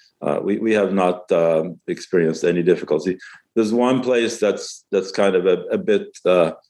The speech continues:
takes longer to get it from, which is, uh, Damascus and, and, and Beirut, uh, because there are some shipping restrictions on those countries,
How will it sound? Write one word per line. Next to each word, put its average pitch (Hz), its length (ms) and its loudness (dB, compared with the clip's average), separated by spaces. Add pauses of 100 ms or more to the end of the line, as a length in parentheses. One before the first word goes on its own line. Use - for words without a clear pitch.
takes 101 260 0
longer 104 340 4
to 95 160 -2
get 95 240 4
it 92 160 0
from, 101 400 2
which 92 260 0
is, 87 380 0
uh, 82 260 2 (520)
Damascus 98 760 0
and, 87 320 -2
and, 82 280 -4
and 82 200 -4
Beirut, 101 560 2 (180)
uh, 87 340 0 (580)
because 90 380 0
there 92 120 4
are 87 60 4
some 85 260 0
shipping 101 360 2
restrictions 95 760 0
on 92 160 2
those 90 360 0 (320)
countries, 120 540 0